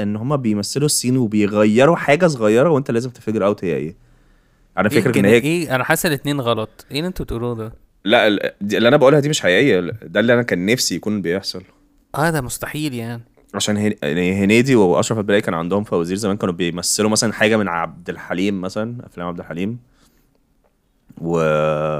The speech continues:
Speaker 1: ويقعدوا ي-، ي-، يimprovise-وا كده حاجات في النص، يعملوا حاجات random في النص. فأنا كنت فاكر هي دي الفزورة، اللي هو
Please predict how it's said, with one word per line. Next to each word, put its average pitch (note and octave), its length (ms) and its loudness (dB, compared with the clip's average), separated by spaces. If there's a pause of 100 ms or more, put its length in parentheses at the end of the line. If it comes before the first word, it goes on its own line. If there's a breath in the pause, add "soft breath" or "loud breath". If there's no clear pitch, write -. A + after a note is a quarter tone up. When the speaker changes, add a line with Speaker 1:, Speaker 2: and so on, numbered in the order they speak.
(520)
Speaker 1:
ويقعدوا G2 600 2
ي-، E2+ 460 -2
ي-، E2+ 320 -6 (320)
يimprovise-وا G#2+ 480 2
كده A2 200 0
حاجات G2+ 240 0
في - 60 -12
النص، F#2+ 280 -4
يعملوا F#2 180 -2
حاجات G#2 240 -4
random G2+ 200 0
في - 60 -10
النص. G2+ 160 -4
فأنا G2+ 140 -4
كنت - 120 -18
فاكر A2+ 280 -2
هي G#2+ 100 2
دي A2 80 2
الفزورة، F#2+ 480 -2
اللي D#2+ 120 -4
هو F#2 380 2